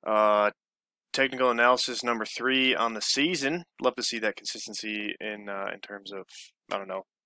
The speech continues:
kind of getting back to me and, and continuing to seek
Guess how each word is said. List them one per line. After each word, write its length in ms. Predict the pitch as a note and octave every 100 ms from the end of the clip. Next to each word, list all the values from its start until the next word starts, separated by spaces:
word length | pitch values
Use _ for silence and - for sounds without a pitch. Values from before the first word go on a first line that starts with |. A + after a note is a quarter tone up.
| _
kind 140 | G#2 G2+
of 60 | - _ -
getting 180 | A#2+ A2
back 160 | A2 -
to 40 |
me 200 | A2 A2+
and, 160 | G#2+ G2+
and 320 | F#2+ G2+ G2+ _ _
continuing 420 | - - A2+ A2
to 100 | G#2
seek 500 | - - A#2 - -